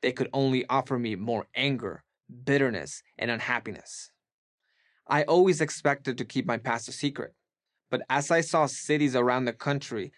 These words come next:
struggling against the rise of left-wing political violence, while left-wing and even liberal politicians said nothing, I knew I had to speak up. If people like me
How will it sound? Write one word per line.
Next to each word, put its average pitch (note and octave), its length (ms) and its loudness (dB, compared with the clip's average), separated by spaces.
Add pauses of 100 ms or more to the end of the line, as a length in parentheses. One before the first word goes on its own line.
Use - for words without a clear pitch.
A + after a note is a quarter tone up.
(120)
struggling C3+ 680 2
against B2 340 -4
the A2+ 120 0
rise C3 280 2
of G#2 140 -6
left-wing C3 440 -2
political B2+ 520 0
violence, B2 580 -2 (220)
while A#2+ 180 2
left-wing C3+ 680 2
and A#2+ 180 -4
even C#3 320 2
liberal F3 260 4
politicians A#2+ 680 -2
said A2 200 -2
nothing, D3+ 420 -2 (500)
I D3 180 2
knew C#3+ 340 4
I A#2+ 140 0
had A#2+ 220 -2
to A#2 60 -12
speak - 300 -8
up. - 180 0 (720)
If C3 160 0
people G#3 280 2
like F#3+ 240 4
me C#3+ 340 2